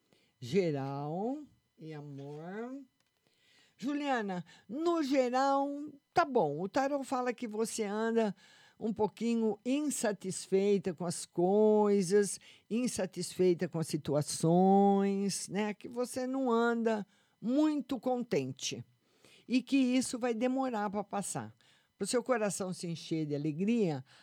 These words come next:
ainda demora um pouquinho. Michele dos Santos.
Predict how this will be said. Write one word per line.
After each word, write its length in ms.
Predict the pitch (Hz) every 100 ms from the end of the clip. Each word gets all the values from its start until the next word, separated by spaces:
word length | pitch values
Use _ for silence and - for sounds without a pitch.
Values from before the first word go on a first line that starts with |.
| _
ainda 480 | 180 214 175 190 190
demora 480 | 190 208 160 156 170
um 40 |
pouquinho. 680 | 170 - - 123 131 135 127 _ _ _ _ _ _ _ _ _ _ _ _ _ _ _ _ _ _ _ - -
Michele 640 | 254 226 - 262 277 262
dos 180 | 262 -
Santos. 640 | 185 156 139 - 143 -